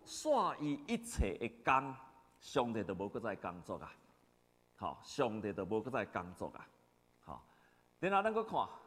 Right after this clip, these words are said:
即款的安息是上帝家安息的，啊，甚至伫旧约律法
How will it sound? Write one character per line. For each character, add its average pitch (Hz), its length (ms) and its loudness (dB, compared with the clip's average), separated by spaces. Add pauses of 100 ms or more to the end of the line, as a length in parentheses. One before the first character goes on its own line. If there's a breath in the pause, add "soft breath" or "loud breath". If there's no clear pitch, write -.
(1900 soft breath)
即 247 120 -2
款 254 180 4
的 226 120 4 (100)
安 185 280 2
息 226 140 0 (300)
是 - 180 -2
上 127 640 2
帝 107 260 2
家 101 220 -2 (140)
安 117 260 0
息 170 220 0
的， 80 180 0 (1300 soft breath)
啊， 226 80 8
甚 185 320 2
至 233 140 -4 (400)
伫 147 120 2
旧 135 200 2
约 147 100 6
律 120 160 0
法 120 220 2